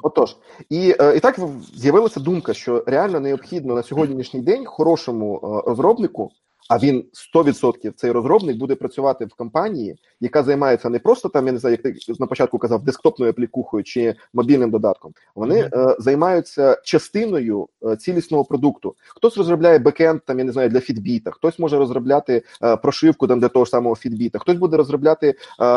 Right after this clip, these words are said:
Speaker 1: Android-аплікуху, хтось I O S-аплікуху для того ж Фітбіта. Але насправді вони працюють в єдиному, е, от, е, в єдиному продукті, який складається з якогось I O T-девайсу, який складається з фронтендів,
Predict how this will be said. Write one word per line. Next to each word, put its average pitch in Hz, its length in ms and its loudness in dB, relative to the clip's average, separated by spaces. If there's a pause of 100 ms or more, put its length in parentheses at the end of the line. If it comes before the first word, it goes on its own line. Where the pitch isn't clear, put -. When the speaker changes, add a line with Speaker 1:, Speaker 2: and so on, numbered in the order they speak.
(100)
Speaker 1:
Android-аплікуху, 131 840 2
хтось 170 180 -4
I 147 200 2
O 151 40 4
S-аплікуху 135 580 -4
для 117 220 -2
того 117 180 -6
ж - 120 -16
Фітбіта. 117 440 -8 (160)
Але 135 160 2
насправді 180 420 2
вони 156 180 0
працюють 156 440 0
в - 20 -12
єдиному, 147 580 -4
е, 120 340 -2
от, 127 120 -4 (160)
е, 123 120 4
в 110 60 -8
єдиному 139 360 0
продукті, 156 540 -4 (320)
який 180 240 -2
складається 135 680 2 (160)
з 117 60 -4
якогось 143 400 2
I 156 100 6
O 143 180 -2
T-девайсу, 131 540 -2 (240)
який 135 200 -8
складається 156 520 2
з 107 80 -12
фронтендів, 147 600 -2